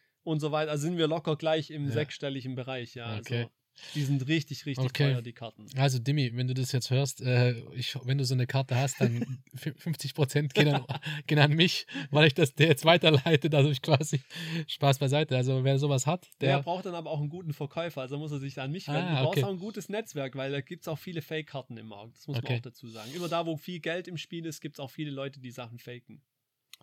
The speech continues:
Speaker 2: Okay, also
Speaker 1: Ja.
Speaker 2: zwanzig Prozent an mich, dreißig Prozent an Dani
Speaker 1: <laughs>
Speaker 2: und der Rest, den Rest kannst
Speaker 1: Genau,
Speaker 2: du
Speaker 1: mit zehn
Speaker 2: behalten.
Speaker 1: zufrieden.
Speaker 2: <laughs> Okay.
Speaker 1: Überleben
Speaker 2: Ja.
Speaker 1: und leben lassen, sag ich.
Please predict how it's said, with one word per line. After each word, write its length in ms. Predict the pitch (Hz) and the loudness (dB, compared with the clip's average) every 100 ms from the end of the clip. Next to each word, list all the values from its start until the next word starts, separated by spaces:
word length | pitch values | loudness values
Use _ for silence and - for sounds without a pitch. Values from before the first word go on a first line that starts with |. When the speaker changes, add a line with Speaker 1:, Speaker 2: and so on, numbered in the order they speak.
| _ _ _ _ | _ _ _ _
Speaker 2:
Okay, 320 | 127 - 117 92 | -12 -6 -6 -4
also 220 | 104 104 | -6 -8
Speaker 1:
Ja. 100 | 123 | -10
Speaker 2:
zwanzig 320 | - 127 123 123 | 0 0 0 -2
Prozent 340 | 117 127 123 | -2 0 0
an 120 | 120 | 0
mich, 180 | 120 - | -2 -2
dreißig 340 | 117 120 131 | 2 2 4
Prozent 280 | 131 123 127 | 2 4 4
an 140 | 117 117 | 4 4
Dani 360 | 127 135 143 - | 4 4 0 -4
Speaker 1:
<laughs> 60 | |
Speaker 2:
und 260 | - 127 120 | -2 0 2
der 140 | 123 | 2
Rest, 200 | 120 123 | 2 2
den 100 | 117 | 0
Rest 240 | 120 131 - | 2 2 2
kannst 180 | 123 123 | -2 0
Speaker 1:
Genau, 80 | |
Speaker 2:
du 60 | 117 | -2
Speaker 1:
mit 100 | 107 | 0
zehn 140 | 120 | 0
Speaker 2:
behalten. 60 | 123 | 0
Speaker 1:
zufrieden. 500 | 123 - 131 123 123 139 | -6 -8 -16 -14 -4 -4
Speaker 2:
<laughs> 80 | 131 135 - 131 - _ - - - - - | -2 -6 -6 -8 -10 _ -16 -14 -14 -6 0
Okay. 380 | 143 - 147 135 - | 0 2 0 -2 -8
Speaker 1:
Überleben 300 | 151 147 165 | 2 4 4
Speaker 2:
Ja. 80 | 156 | 2
Speaker 1:
und 120 | 143 | -4
leben 240 | 151 143 | -4 -6
lassen, 260 | 135 139 139 117 | -6 -4 -4 -4
sag 140 | 110 | -6
ich. 300 | 113 - | -10 -14